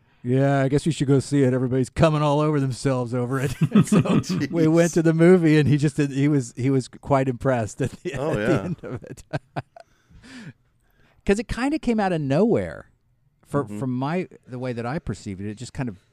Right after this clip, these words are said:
Speaker 1: it kinda landed, and everybody went nuts over it, and away it went.
Speaker 2: It's just an undi-, undeniable movie.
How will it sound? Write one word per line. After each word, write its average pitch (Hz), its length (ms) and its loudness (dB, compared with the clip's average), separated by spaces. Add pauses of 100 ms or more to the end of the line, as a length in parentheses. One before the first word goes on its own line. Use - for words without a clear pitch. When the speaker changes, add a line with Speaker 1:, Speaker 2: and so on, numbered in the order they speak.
Speaker 1:
it 117 120 -16
kinda 135 240 -6
landed, 104 640 -6
and 104 140 -8
everybody 107 340 -6
went 107 180 -8
nuts 104 320 -10
over 95 320 -10
it, 147 200 -12
and 101 260 -10 (320)
away 107 340 -2
it 123 120 -4
went. 170 380 -8 (1700)
Speaker 2:
It's - 140 -14
just - 200 -10
an 127 100 -6
undi-, 104 520 -4
undeniable 98 680 -6
movie. - 460 -12